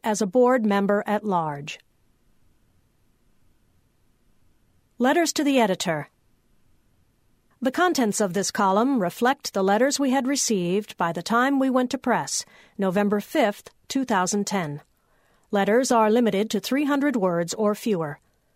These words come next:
All submissions must include the author's name and location. Opinions expressed are those of the authors. End of Side two. Side three,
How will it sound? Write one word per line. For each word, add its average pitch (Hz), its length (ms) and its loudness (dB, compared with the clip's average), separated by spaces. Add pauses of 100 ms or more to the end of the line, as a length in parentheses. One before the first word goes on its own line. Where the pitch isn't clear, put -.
(140)
All 220 220 6
submissions 247 640 0
must 226 320 0
include 208 560 0
the 185 140 -2
author's 196 460 2
name 190 340 0
and 196 180 0
location. 226 640 -2 (720)
Opinions 339 520 0
expressed - 720 -2 (280)
are 240 140 2
those 190 260 0
of 196 100 -4
the 196 140 0
authors. 202 560 0 (3000)
End 220 280 2
of 240 120 4
Side 226 400 4
two. 202 400 0 (120)
Side 349 480 6
three, 185 560 2